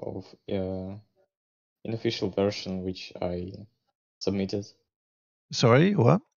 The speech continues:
Speaker 1: Uh,
Speaker 2: Checkpoints.
Speaker 1: I submitted the version with five checkpoints, <laughs> so
Speaker 2: Yeah, I couldn't even get to the
Speaker 1: should be
Speaker 2: first one.
Speaker 1: much easier. Oh. Sad.
Speaker 2: <laughs> But I wanted to see further than the first checkpoint, so I just,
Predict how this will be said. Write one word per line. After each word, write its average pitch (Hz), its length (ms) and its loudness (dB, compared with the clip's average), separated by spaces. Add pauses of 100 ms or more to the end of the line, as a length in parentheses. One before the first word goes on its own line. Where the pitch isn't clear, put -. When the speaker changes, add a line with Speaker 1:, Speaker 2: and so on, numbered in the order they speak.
(1500)
Speaker 1:
Uh, 123 180 4
Speaker 2:
Checkpoints. 120 80 -2
Speaker 1:
I 127 60 0
submitted 131 420 -6
the 117 140 -2
version 120 380 0
with 101 140 -6
five 95 260 0
checkpoints, 95 840 -6
<laughs> - 100 -20
so 95 420 -4 (400)
Speaker 2:
Yeah, 104 260 6
I 95 100 8
couldn't 95 200 2
even 98 140 -2
get 98 100 0
to 95 60 -4
the 98 60 -2
Speaker 1:
should 98 60 -2
be - 0 -
Speaker 2:
first 104 200 -4
one. 113 80 -2
Speaker 1:
much 107 180 -2
easier. 95 340 -6 (640)
Oh. 95 300 -8 (400)
Sad. - 240 -2
Speaker 2:
<laughs> - 440 6 (1300)
But 143 120 6
I 139 60 8
wanted 170 220 6
to 127 60 2
see 139 200 8
further 120 420 6
than 107 160 6
the 104 80 2
first 104 260 4
checkpoint, 104 460 2
so 101 220 6
I 98 60 6
just, 98 220 0